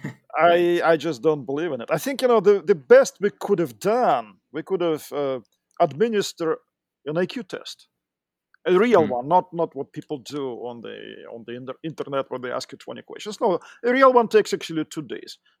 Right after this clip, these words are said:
Speaker 1: but it's not legal.
Speaker 2: Hmm.
Speaker 1: It is illegal in the United States to hire on the basis of an I Q test. So people do all kinds of,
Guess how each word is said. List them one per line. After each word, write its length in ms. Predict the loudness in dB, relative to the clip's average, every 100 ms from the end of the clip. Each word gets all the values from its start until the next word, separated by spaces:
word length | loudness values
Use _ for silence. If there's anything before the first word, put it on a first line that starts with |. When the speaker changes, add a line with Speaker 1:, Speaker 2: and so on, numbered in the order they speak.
| _
Speaker 1:
but 200 | 2 2
it's 180 | 2 -6
not 160 | -6 -6
legal. 260 | -8 -8
Speaker 2:
Hmm. 140 | -8 -8 -10 _ _ _ _ _ _ _
Speaker 1:
It 140 | -2
is 140 | 0 2
illegal 400 | 2 2 2 -2
in 60 |
the 60 | -4
United 360 | -4 -4 -4 -8
States 320 | -4 -4 -4
to 80 | -8 -8
hire 160 | -6 -6
on 80 | -8
the 80 | -10
basis 340 | -12 -12 -14 -20 _ -20 _
of 100 | -14
an 100 | -12
I 60 | -12
Q 160 | -12 -14
test. 240 | -12 0
So 80 | 0
people 280 | 2 2 2
do 260 | 2 2 0 -6 _ _
all 160 | 0 2
kinds 340 | 2 0 2
of, 160 | -2